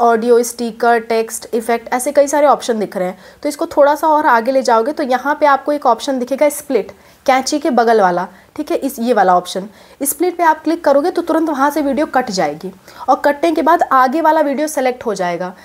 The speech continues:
Select आपको दिख रहा है ऐसे, मतलब white color का line बन गया उस वाली video पे, आप छुओगे तो वो line गायब हो जाएगी। देखो गायब हो गई। तो हमें जो चीज़ पे काम करना है उस पे वो box line बनानी होती है। अब हमें क्या करना है, पहले वाला, अ, delete करना है जो मतलब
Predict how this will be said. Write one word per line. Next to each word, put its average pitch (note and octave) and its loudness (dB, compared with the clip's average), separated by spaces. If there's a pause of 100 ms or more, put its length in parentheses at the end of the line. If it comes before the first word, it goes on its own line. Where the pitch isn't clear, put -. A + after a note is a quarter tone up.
(120)
Select C#4+ 2
आपको D4 0
दिख C#4+ -4
रहा F4+ 4
है F#4+ 4
ऐसे, D4 -2
मतलब C4+ 0
white A#3+ 2
color C4+ 2
का C#4+ 0
line B3 2
बन G#3+ 0
गया G#3 2
उस G3+ -4
वाली F#3+ 0
video F3 -2
पे, F3+ -8 (280)
आप C4 2
छुओगे D4+ 0
तो E4+ -4
वो D4+ 4
line C#4 2
गायब G3+ 2
हो G3+ -4
जाएगी। E3+ -6
देखो A3 -6
गायब G3+ 2
हो E3+ -2
गई। E3 -6 (580)
तो - 2
हमें D4+ 0
जो D#4 0
चीज़ D#4+ -2
पे F4+ -2
काम D4 2
करना D4+ 0
है E4+ 0
उस C4+ -4
पे E4+ -2
वो E4+ 2
box B3+ 2
line C4+ 0
बनानी G#3 -2
होती E3+ -6
है। E3+ -8 (400)
अब C#4 2
हमें C#4+ 2
क्या E4 0
करना D#4+ 0
है, E4+ -4
पहले C#4 -2
वाला, D#4+ 0
अ, A#3 -2
delete B3+ 0
करना C4+ 0
है B3+ 2
जो B3+ 0
मतलब C4 0